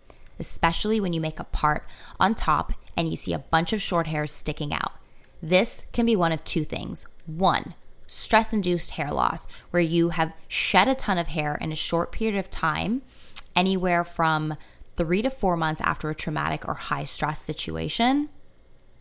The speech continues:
Then it's perfectly normal for you to see new growth coming in and witnessing many shorter strands of hair between your longer strands of hair. It's hair that's fallen out and has returned back into the growth cycle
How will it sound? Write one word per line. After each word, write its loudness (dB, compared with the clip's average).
Then 4
it's 0
perfectly 6
normal 0
for 6
you 2
to 4
see 0
new 2
growth 2
coming 2
in 0
and 6
witnessing 0
many 2
shorter 0
strands 6
of 0
hair 2
between -2
your -2
longer 0
strands -4
of -4
hair. -2
It's 2
hair 4
that's 2
fallen 6
out 2
and 2
has 0
returned -2
back 2
into 0
the 2
growth 0
cycle -2